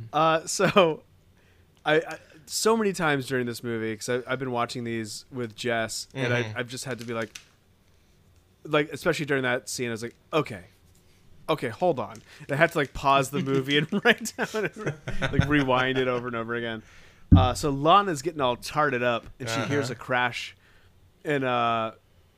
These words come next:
Speaker 1: she goes out to check, investigate, and a cat jumps out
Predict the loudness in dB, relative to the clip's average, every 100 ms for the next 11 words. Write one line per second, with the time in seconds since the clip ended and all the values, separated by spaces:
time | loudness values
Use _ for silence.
0 | _ -12 -6 -6 -2 2 2 2 0 -2
1 | -8 -4 -4 -4 -8 -2 -2 -2 -8 -6
2 | -6 -6 -10 _ _ _ _ -20 -12 -4
3 | -4 -4 -8 -4 -4 -4 -4 -4 -2 -2
4 | -2 -2